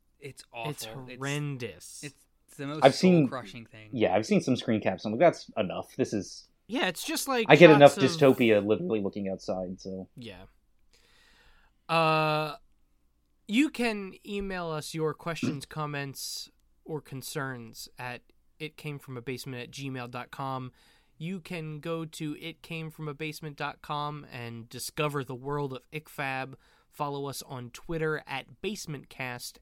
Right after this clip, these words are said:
Speaker 2: and please consider donating to our Patreon at patreon dot com slash it came from a basement.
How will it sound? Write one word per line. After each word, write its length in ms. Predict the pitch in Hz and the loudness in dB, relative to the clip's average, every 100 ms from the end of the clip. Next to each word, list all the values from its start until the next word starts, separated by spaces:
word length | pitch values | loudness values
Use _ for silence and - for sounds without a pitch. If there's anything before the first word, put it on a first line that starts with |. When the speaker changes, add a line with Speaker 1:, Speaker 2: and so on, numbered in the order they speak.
| - | -10
Speaker 2:
and 280 | 156 147 - | -10 -10 -14
please 580 | - 240 175 120 117 - - - _ - | -14 -10 -8 -8 -10 -18 -20 -20 _ -14
consider 420 | 156 - 190 151 | -12 -12 -12 -12
donating 460 | 143 143 139 135 131 | -10 -10 -10 -10 -12
to 120 | 127 | -14
our 100 | 123 | -14
Patreon 640 | - 196 - 120 110 113 110 | -14 -16 -12 -10 -10 -12 -16
at 160 | 123 | -18
patreon 440 | - 147 - 139 131 | -14 -14 -10 -10 -10
dot 200 | 123 - | -12 -10
com 240 | 135 123 | -12 -12
slash 280 | - 123 120 | -12 -12 -12
it 180 | - - | -18 -16
came 200 | - 131 | -14 -12
from 160 | 131 131 | -12 -12
a 60 | |
basement. 480 | 147 196 - 131 | -10 -10 -10 -14